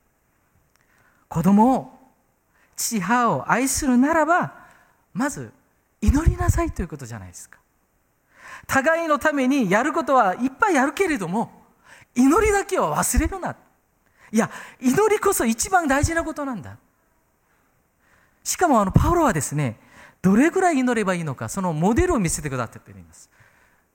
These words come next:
どれぐらい祈ればいいのか。私たちは目標があると何か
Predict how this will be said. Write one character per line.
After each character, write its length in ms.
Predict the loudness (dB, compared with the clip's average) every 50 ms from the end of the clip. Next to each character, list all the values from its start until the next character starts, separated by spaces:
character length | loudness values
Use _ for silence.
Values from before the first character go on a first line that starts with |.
| _
ど 120 | -6 -2 -2
れ 100 | -2 0
ぐ 80 | 0
ら 140 | -2 -2 -2
い 200 | -2 -4 -6 -10 -16 _ _ _ _
祈 160 | -2 0 0
れ 120 | 4 4
ば 100 | 4 4
い 60 | 4 0
い 20 |
の 100 | -2 -4
か。 220 | -4 -6 -12 -16 -16 _ _ _ _ _ -20 -20 -20 -20 _ -10
私 220 | -6 -4 -2 -4
た 100 | -4 -4
ち 80 | -6 -6
は 60 | -4
目 260 | -4 -6 -4 -6 -6
標 180 | -4 -2 -2 -2
が 120 | -2 -4
あ 40 | -4
る 100 | -6 -8
と 360 | -8 -8 -8 -6 -8 -10 -14 _ _ _ _ _ _
何 220 | -6 -4 -4 -4
か 180 | -4 -4 -6 -6